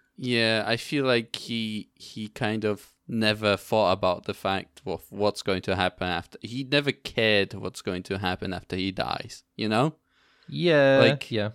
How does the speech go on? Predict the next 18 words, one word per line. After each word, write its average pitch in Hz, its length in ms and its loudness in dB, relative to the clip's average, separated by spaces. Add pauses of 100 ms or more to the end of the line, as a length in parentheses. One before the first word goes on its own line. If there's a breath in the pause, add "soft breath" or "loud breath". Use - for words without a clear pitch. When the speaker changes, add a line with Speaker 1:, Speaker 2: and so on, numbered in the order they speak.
(340 soft breath)
Speaker 1:
like, 151 220 2
Speaker 2:
Sure. 98 160 -2
Speaker 1:
he 175 100 -2
wanted 175 360 4
to, 151 240 -6
like, 160 220 2
he 170 140 -4
literally 160 360 0
wanted 147 160 2
to 147 100 0
sell 139 200 2
the 131 120 2
company. 127 600 -2
Like, 113 160 0
he 131 120 0
wasn't 135 340 2
going 135 280 2
to 117 160 -2